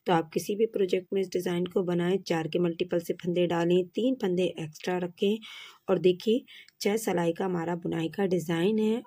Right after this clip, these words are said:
और छः सिलाइयाँ, अ, बुनने के बाद डिज़ाइन की जगह चेंज होगी, तो बारह सिलाई में हमारा ये डिज़ाइन इतना बनकर आएगा यहाँ से और यहाँ तक।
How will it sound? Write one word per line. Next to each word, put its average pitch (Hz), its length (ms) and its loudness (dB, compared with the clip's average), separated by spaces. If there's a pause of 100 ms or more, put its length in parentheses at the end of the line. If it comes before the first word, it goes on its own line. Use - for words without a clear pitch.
और 170 280 2
छः 202 160 2
सिलाइयाँ, 185 560 0 (460)
अ, 208 40 0
बुनने 175 440 4
के 170 120 0
बाद 175 240 0
डिज़ाइन 170 380 2
की 180 140 0
जगह 170 320 2
चेंज 185 300 0
होगी, 180 180 0
तो 202 180 0
बारह 165 360 0
सिलाई 170 360 -2
में 190 120 4
हमारा 170 340 0
ये 160 100 0
डिज़ाइन 165 380 0 (140)
इतना 214 320 -2
बनकर 170 360 0
आएगा 170 280 -4
यहाँ 196 440 0
से 247 240 2
और 185 220 0
यहाँ 180 440 2
तक। 277 160 0